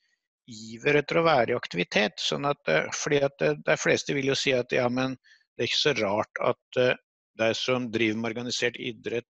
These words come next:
også liker kroppsøving, og at de liker kroppsøving og er mer motivert for det, eller mer indre motivert for det enn, enn de som ikke driver med organisert idrett. Eh, men, men akkurat det har vi da greid å, eh, hva skal jeg si,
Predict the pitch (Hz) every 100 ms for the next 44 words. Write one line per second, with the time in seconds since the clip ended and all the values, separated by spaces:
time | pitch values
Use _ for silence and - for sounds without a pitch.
0 | - 107 - 139 123 107 117 107 - -
1 | 113 123 110 107 _ _ 120 120 117 -
2 | 123 120 - - 107 - 117 107 123 123
3 | _ _ - 123 123 110 107 120 135 107
4 | 98 - _ - 123 113 113 - _ -
5 | _ _ _ - 110 117 110 110 135 113
6 | 98 95 98 95 - 104 107 - 117 123
7 | - 113 107 117 - _ - - - _
8 | 117 117 113 143 - 139 - 104 98 101
9 | 113 110 127 123 139 - 139 196 - -
10 | - _ _ _ _ _ _ - - 131
11 | 135 135 - - - _ - 143 196 165
12 | 160 147 160 147 139 139 147 139 139 131
13 | 117 117 131 139 - - - - - 123
14 | 117 123 117 117 117 - 135 - 135